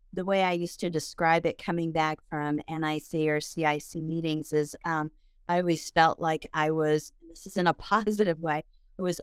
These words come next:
on fire, just on fire. It was so intellectually stimulating. It was incredibly challenging. I love the,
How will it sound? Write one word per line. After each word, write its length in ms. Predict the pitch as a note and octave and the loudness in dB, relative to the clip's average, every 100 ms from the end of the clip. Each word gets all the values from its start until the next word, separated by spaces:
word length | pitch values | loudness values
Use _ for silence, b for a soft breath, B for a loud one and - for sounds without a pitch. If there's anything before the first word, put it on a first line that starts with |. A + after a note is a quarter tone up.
| - | -2
on 240 | D#3 D3+ _ | 0 -2 _
fire, 460 | D#3 C#3+ C3 F#2+ - _ _ _ _ _ - | 0 2 0 -2 -8 _ _ _ _ _ -8
just 300 | E3+ - - D#3+ | -8 -8 -8 -4
on 240 | D#3 D#3+ | -2 -2
fire. 600 | - D#3 C#3+ D3+ G2 G2+ _ _ _ _ _ G3 | 0 2 2 0 -6 -10 _ _ _ _ _ -4
It 200 | F#3+ F#3+ | -4 -2
was 200 | F#3 - | -4 -4
so 440 | - F#3+ F#3 - _ - | 2 4 4 -2 _ -4
intellectually 720 | G3 A3+ G#3+ G#3 - G#3 G3+ | 0 2 2 0 -2 0 -2
stimulating. 880 | - - F3 D#3 D3 C#3 C#3 C#3 E3 - F3 | -4 -4 -2 -2 -4 -4 -6 -8 -10 -14 -8
It 140 | D#3 | -4
was 340 | F3 E3+ - - | -4 -4 -8 -6
incredibly 1000 | F3 F3 - - - G#3+ G#3+ A3+ F#3+ E3 | -6 -6 -12 -20 -2 2 4 4 2 -2
challenging. 920 | - - D#3+ E3+ E3 D#3 C#3+ C3 C#3 _ _ _ _ _ - | -4 -6 -2 0 0 -2 -2 -2 -4 _ _ _ _ _ -6
I 140 | E3+ F3 | -2 -2
love 320 | F3 F#3 G#3 - | 0 0 0 0
the, 180 | D#3+ | 0